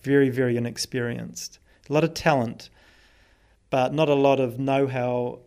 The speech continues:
and, and, and experiences behind them. And that might be an environment where we actually have to toggle quite a bit on the tapu, because they're just not at that maturation point to give them a lot of autonomy and freedom. Now, they'll get there. It's a bit like Vern Cotter.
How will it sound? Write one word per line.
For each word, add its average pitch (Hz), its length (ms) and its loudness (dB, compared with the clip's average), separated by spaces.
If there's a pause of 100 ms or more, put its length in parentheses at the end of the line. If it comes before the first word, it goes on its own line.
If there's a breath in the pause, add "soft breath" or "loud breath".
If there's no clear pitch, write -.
(200)
and, 117 380 -12
and, 117 280 -12
and 131 100 -10
experiences 127 600 -8
behind 117 380 -10
them. 113 140 -14
And 143 120 -6
that 156 460 0
might 147 260 -2
be 135 120 4
an 131 100 2
environment 131 520 4
where 131 120 2
we 135 120 6
actually 139 260 0
have 127 240 -4
to 120 260 -4
toggle 117 420 -2
quite 120 380 -2
a 123 60 -6
bit 123 200 0
on 117 120 -2
the 113 80 -2
tapu, - 440 -6 (880 soft breath)
because 127 240 -2
they're 139 80 2
just 151 180 -2
not 147 300 2
at 143 180 0
that 131 300 0
maturation 131 760 2
point 117 540 -6 (580 soft breath)
to - 80 -8
give 123 240 2
them 117 280 -2 (360)
a 131 80 -4
lot 120 220 0
of 110 320 -10 (340)
autonomy 123 480 -2
and 113 100 -4
freedom. 120 440 0
Now, 127 320 -2
they'll 143 160 4
get 196 300 2
there. 127 260 -2
It's 123 100 -8
a - 20 -18
bit 156 100 2
like 135 180 0
Vern 123 240 -2
Cotter. 131 440 -6